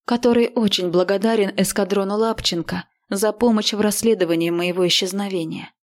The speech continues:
Как и следовало ожидать, на перроне собралась толпа народу,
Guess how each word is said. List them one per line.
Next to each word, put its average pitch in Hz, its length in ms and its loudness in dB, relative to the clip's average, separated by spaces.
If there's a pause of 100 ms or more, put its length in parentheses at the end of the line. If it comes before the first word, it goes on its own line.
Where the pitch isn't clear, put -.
(840)
Как - 220 -2
и 202 60 2
следовало 185 600 2
ожидать, 196 680 -2 (240)
на 247 160 0
перроне 247 400 4
собралась 190 460 2
толпа 190 380 0
народу, 202 500 2